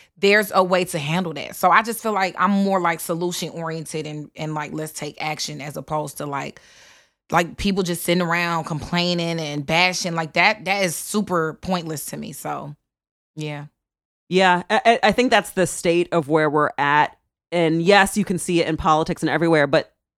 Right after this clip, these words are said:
Speaker 2: the actual state is us realizing that we can disagree and have different opinions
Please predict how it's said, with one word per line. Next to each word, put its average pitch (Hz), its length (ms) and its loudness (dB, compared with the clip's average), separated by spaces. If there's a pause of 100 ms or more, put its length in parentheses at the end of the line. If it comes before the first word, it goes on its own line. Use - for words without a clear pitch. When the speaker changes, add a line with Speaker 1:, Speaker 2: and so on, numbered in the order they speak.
Speaker 2:
the 165 220 2
actual 175 400 4
state 180 400 2
is 151 240 2 (180)
us 180 380 2 (120)
realizing 170 680 6
that 156 180 4
we 165 140 4
can 180 280 -2
disagree 185 600 2
and 165 100 4
have 165 180 2
different 160 300 0
opinions 196 760 0